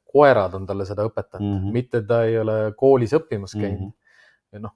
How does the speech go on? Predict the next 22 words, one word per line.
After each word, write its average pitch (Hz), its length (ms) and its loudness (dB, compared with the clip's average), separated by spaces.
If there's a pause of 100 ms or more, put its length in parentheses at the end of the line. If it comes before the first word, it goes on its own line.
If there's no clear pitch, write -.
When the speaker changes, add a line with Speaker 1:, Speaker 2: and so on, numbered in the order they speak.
(180)
Speaker 1:
meil 120 300 0
täpselt 127 300 -2
sama 120 240 -4
teema, 110 400 -2
et - 140 -12
me 110 180 -8
ju, 110 340 -4
Speaker 2:
Õpime 107 200 -6
Speaker 1:
me 127 100 0
ju 123 120 4
Speaker 2:
koertelt. 117 140 0
Speaker 1:
teame, 143 460 4
et 104 100 -8
koerad 117 360 2
on 104 100 -8
meie 110 220 -6
kõige 120 220 -2
suuremad 113 340 -4
õpetajad. 107 480 -8
Speaker 2:
Mhm. 101 260 -14 (560)
Speaker 1:
Aga 110 640 -6
noh, 123 120 -14